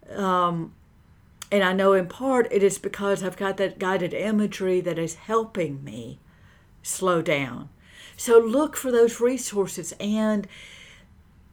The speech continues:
there are things that don't take a whole lot of time,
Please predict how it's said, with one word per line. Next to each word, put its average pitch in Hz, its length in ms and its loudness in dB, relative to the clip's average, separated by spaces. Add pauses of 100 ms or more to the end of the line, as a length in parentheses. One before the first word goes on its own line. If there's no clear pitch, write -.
(220)
there 233 260 8
are 208 160 4
things 233 360 0
that - 300 -4
don't 269 400 0
take 226 280 -2
a 175 100 -2
whole 226 460 2
lot 214 220 2
of 214 140 -6
time, 165 600 -2